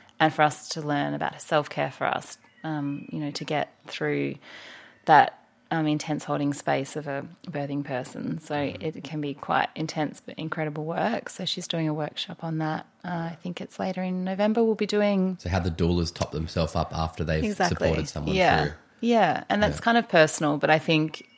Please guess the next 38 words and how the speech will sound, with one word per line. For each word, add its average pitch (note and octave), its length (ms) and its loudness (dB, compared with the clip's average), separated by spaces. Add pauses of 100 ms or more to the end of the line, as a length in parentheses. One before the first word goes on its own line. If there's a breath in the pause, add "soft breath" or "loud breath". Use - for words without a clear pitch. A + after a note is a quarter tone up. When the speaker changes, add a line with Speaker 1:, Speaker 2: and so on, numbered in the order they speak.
(100)
Speaker 1:
just - 260 -4
taking D3+ 300 0
time, C#3+ 380 2
having C#3+ 280 -4
a D3 60 0
massage, D3 760 0
just - 300 -8
resting, D3 560 -2
having D3 260 -4
a D3 40 -6
bath, - 420 2
whatever D#3+ 240 0
you D#3+ 80 2
need D3 180 0
to D3+ 80 -8
do - 400 -2
Speaker 2:
Yeah. F2 220 0 (220 loud breath)
Speaker 1:
to - 120 0
de-, D3+ 280 2
sort - 260 0
of C3+ 100 -4
de-, C#3+ 400 0 (440)
come, A#2 260 0
like, D#3 160 6
just - 220 -4
come D#3 160 0
down C#3 240 0
from - 180 -6
that - 300 0
is, D3+ 260 -4
um, D3 240 -2
it's - 180 -10
really D#3 200 -6
important - 300 -6
to - 60 -6
take - 220 -6
that - 140 -8
time. D#2+ 340 -6